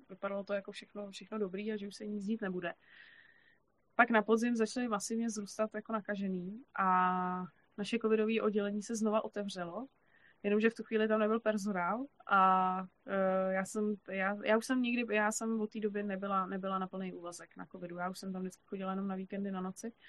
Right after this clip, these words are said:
A zrovna, zrovna na ten podzim jsem tam strávila docela hodně nocí, protože jak jako nebyl personál, tak, tak jsme se tam o to nějak museli prostě jako podělit a muselo se to nějak jako rozjet.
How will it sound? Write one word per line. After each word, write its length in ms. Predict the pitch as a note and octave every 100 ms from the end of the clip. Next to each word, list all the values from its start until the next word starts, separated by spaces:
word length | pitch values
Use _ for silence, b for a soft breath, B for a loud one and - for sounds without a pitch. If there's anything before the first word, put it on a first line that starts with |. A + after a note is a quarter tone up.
| B B B B B B -
A 540 | G3 F#3+ F#3+ F#3 F#3 F#3+ - _ -
zrovna, 460 | A3 A#3+ A#3+ A#3 -
zrovna 320 | A3+ G#3+ A3
na 100 | G#3
ten 140 | A3+ A3
podzim 420 | G#3+ G3+ G3 G3+
jsem 180 | - G#3
tam 120 | G#3+
strávila 420 | - G3+ F#3+ G3+
docela 280 | G3+ - G3+
hodně 220 | G#3 G3+
nocí, 300 | A3 A3 A#3
protože 360 | A3 G#3+ G#3 G#3
jak 120 | G#3
jako 200 | G#3 G#3
nebyl 220 | G3+ G#3
personál, 500 | G#3 G3+ G3+ G3+ G#3
tak, 120 | G#3 G3+ -
tak 140 | G3+ -
jsme 280 | - - G#3
se 140 | A3
tam 180 | G3+ G3+
o 80 | G3+
to 100 | G#3
nějak 220 | G3 G3
museli 400 | G3+ - G#3+ G#3
prostě 280 | G3+ - G#3
jako 280 | - G#3+ G3
podělit 460 | F#3+ F#3 G3 G#3 - -
a 340 | F#3 F#3 F#3+
muselo 300 | F#3+ F#3+ G3
se 120 | -
to 80 | F#3+
nějak 220 | G3 F#3
jako 160 | - G#3
rozjet. 320 | G3 F3+ F3+